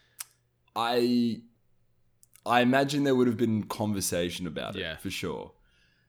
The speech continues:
Speaker 1: 'Cause if you, if you've got Keanu Reeves, like, you,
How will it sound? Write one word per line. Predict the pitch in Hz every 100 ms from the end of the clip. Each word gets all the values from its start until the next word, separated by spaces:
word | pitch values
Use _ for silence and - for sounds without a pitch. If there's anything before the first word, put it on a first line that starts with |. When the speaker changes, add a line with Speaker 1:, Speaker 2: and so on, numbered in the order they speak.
| _ -
Speaker 1:
'Cause | 127 113 113
if | 113
you, | 120 95 87
if | 101 110
you've | 117 107
got | 131 127 - - _ _ _ _ _ _ _ _ -
Keanu | - 98 95 85
Reeves, | 104 90 65 - - -
like, | 80 80 71 -
you, | 90